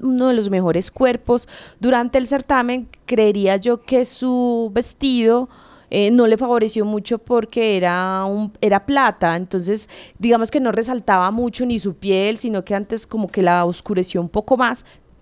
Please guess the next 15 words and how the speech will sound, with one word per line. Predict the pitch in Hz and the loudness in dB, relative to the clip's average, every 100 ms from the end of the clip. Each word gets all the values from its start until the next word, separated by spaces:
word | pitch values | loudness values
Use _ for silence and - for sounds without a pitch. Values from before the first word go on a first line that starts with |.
| - | 0
creería | 202 190 185 180 175 | 4 4 4 2 2
yo | 208 | 0
que, | 208 220 208 - - - - | 0 -4 -4 -12 -20 -10 0
y | 320 320 | 2 2
tampoco | 269 214 208 | 0 0 2
sabemos, | 214 190 190 | 2 0 -2
pues, | 214 | -6
cómo | 202 175 | -2 0
le | 190 | -2
fue | 196 165 156 | 0 -2 -2
a | 170 | 0
Brasil | 185 185 170 165 | 0 0 -2 -6
en | 160 | -6
su | 196 | -4
entrevista. | 185 165 151 - | -4 -6 -6 -10